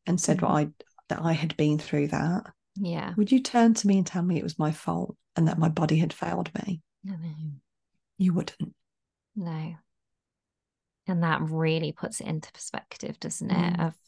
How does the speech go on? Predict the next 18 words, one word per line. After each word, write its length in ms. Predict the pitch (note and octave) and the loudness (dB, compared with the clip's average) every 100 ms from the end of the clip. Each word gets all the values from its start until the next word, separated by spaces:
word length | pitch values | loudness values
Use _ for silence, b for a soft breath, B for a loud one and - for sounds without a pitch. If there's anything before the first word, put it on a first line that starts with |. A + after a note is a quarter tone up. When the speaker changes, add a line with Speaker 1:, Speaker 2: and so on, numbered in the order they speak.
| _ b b | _ b b
Speaker 1:
Mm. 360 | F3+ F3+ F3 D#3+ _ _ _ _ _ _ _ _ _ _ _ _ _ _ _ _ _ | -2 0 0 -2 _ _ _ _ _ _ _ _ _ _ _ _ _ _ _ _ _
Speaker 2:
just 260 | - - - | -6 -6 -4
these 220 | E3+ E3+ | -4 -4
assumptions 580 | - E3 - - D3+ - | -2 -2 -2 -4 -6 -6
that 140 | - | -8
we 100 | E3 | -8
can 240 | - E3 D#3+ | -6 -4 -2
make 360 | D#3+ D#3+ - | -2 -4 -6
and 280 | D#3 D3+ D3+ _ _ _ _ _ _ _ _ _ _ - | -4 -4 -8 _ _ _ _ _ _ _ _ _ _ -10
that 160 | - - | -8 0
blame 560 | D#3+ D#3 D#3+ D#3 C#3+ D3+ | 0 2 0 0 -2 -8
that 120 | - | -8
we 80 | E3 | -10
can 200 | - E3 | -6 -6
so 220 | - F#3 | 2 2
Speaker 1:
Yeah. 120 | D#3 - | 2 -2
Speaker 2:
quickly 680 | - - - - D#3+ D#3 | -6 -6 -6 -6 -2 -2
just 380 | D3+ C3+ - - | -2 -6 -8 -8